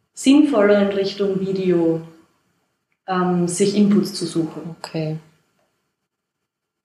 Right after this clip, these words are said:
Speaker 1: Und dann ist der dritte große Fehler, dass vor allem erwachsene Personen dazu neigen,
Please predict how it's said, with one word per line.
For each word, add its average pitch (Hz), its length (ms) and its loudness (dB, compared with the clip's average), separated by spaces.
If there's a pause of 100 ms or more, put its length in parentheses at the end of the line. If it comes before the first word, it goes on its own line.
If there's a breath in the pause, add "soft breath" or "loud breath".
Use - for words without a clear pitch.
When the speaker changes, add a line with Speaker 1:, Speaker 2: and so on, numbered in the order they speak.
(400)
Speaker 1:
Und 220 240 -2
dann 277 400 4
ist - 380 -6
der 196 100 0
dritte 240 560 -2
große 208 400 0
Fehler, 202 580 2
dass 190 640 -4 (300)
vor 196 120 -2
allem 254 260 2
erwachsene 247 680 -2
Personen 233 680 0
dazu 214 360 -2
neigen, 185 960 -4